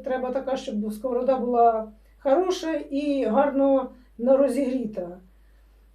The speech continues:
А тоді все було добре, гарно вони посмажилися, борошна не додавала, трішки досолила і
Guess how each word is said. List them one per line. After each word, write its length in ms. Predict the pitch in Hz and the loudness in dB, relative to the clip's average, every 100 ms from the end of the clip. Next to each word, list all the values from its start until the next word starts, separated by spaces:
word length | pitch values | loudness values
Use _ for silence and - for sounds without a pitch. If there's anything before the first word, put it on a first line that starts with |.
| _ | _
А 140 | - 285 | -2 0
тоді 280 | 415 392 403 | 2 4 2
все 220 | - 339 | 2 -2
було 240 | 302 302 | -2 -6
добре, 360 | 262 233 208 214 | -2 0 0 0
гарно 340 | 233 262 240 | 2 2 0
вони 160 | 240 247 | -2 -2
посмажилися, 920 | 285 285 339 370 285 302 294 - 254 | -4 -2 0 0 -2 -4 -8 -4 -2
борошна 520 | 214 339 349 262 269 | 2 2 2 0 2
не 140 | 262 269 | 4 2
додавала, 640 | 285 277 285 370 359 339 | 4 4 4 2 2 0
трішки 440 | 277 330 - - 269 | -2 -4 -6 -4 -2
досолила 920 | 262 262 311 320 381 370 349 311 311 - _ _ _ _ _ _ _ _ _ _ _ _ _ _ _ _ _ _ _ | -2 -2 -4 0 2 2 2 0 -6 -14 _ _ _ _ _ _ _ _ _ _ _ _ _ _ _ _ _ _ _
і 360 | - 311 311 277 | -6 -4 -2 -4